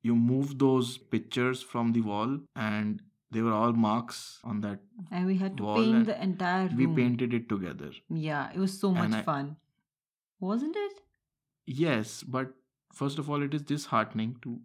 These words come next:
Speaker 1: move something that is perfectly placed and then
Speaker 2: That was a different design. Now it's a
Speaker 1: moving
Speaker 2: different
Speaker 1: it
Speaker 2: design.
Speaker 1: to a different wall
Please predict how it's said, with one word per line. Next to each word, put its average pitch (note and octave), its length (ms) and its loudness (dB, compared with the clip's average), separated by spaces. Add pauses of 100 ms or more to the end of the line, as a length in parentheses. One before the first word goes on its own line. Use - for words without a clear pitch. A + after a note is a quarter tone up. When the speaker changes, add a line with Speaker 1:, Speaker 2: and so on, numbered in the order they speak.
(380)
Speaker 1:
move C#3 220 -2
something A#2 420 0
that G#2+ 220 -2
is A#2 100 -6
perfectly C3+ 560 -6
placed - 600 -8
and B2 180 0
then - 60 4
Speaker 2:
That A3 140 6
was B3 120 -2
a B3 60 0
different A#3 320 0
design. F3+ 420 -2
Now F#3 220 0
it's B2+ 120 -2
a C3+ 40 2
Speaker 1:
moving C#3+ 280 2
Speaker 2:
different C#3+ 120 4
Speaker 1:
it - 40 0
Speaker 2:
design. D3 240 -6
Speaker 1:
to C#3+ 160 4
a C3 40 2
different C3 480 -2
wall G#2 360 -6